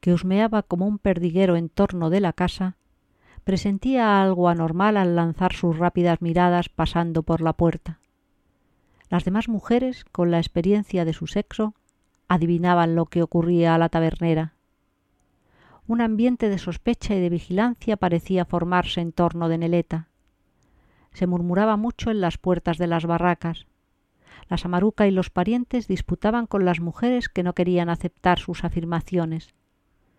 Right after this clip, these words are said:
Las comadres chismosas, en vez de enviar a sus pequeños a la taberna por vino o aceite, iban en persona a plantarse ante el mostrador,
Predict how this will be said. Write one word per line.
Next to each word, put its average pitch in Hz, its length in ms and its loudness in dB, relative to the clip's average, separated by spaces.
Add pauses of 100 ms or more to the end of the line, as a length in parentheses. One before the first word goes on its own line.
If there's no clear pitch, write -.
(260)
Las 170 140 -6
comadres 190 460 -2
chismosas, 196 720 -8 (720)
en 185 140 -2
vez 226 140 2
de 240 80 2
enviar 214 400 0
a 202 60 0
sus - 180 -10
pequeños 214 520 -4
a 180 40 -2
la 175 100 0
taberna 180 480 2
por 165 180 0
vino 220 300 2
o 202 40 4
aceite, 175 580 -2 (760)
iban 247 260 2
en 202 140 -2
persona 214 600 -2
a 175 40 0
plantarse 175 600 -2
ante 175 220 -4
el 170 80 0
mostrador, 170 680 -2